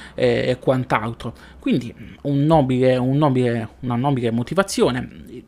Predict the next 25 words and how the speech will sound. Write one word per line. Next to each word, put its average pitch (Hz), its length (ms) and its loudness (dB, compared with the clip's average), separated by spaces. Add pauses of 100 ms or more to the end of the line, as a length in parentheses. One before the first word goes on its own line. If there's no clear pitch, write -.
se - 200 -2
non 233 160 6
altro, 143 460 -2
eh, 135 100 -8
qua 185 160 -2
che 135 80 0
l'inghippo, 143 560 -2
l'inghippo 131 340 -4
è, - 60 -6
come 180 240 -2
viene 127 180 -4
fatto 127 300 -6
notare 123 360 0
da, 127 300 -4
da 143 140 -4
Mozilla, 196 300 -4
che 123 180 -4 (440)
è - 60 -8
dovuto 175 240 2
intervenire 127 520 0
con 120 120 -6
un 120 100 -2
articolo 120 540 -4 (300)
a 110 80 -6
riguardo 160 500 0